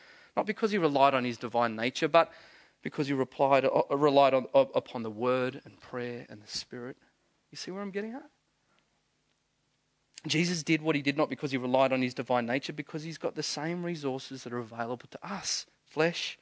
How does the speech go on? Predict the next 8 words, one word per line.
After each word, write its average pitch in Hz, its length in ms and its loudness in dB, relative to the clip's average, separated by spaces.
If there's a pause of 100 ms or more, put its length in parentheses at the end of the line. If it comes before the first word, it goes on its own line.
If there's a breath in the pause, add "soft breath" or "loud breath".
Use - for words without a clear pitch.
(340)
blood, 156 400 0 (720)
Word, 160 400 4
and - 800 -16
the 135 80 -8
Holy 170 180 0
Spirit. - 380 -6 (1200 soft breath)
And 196 100 6
if, 185 140 2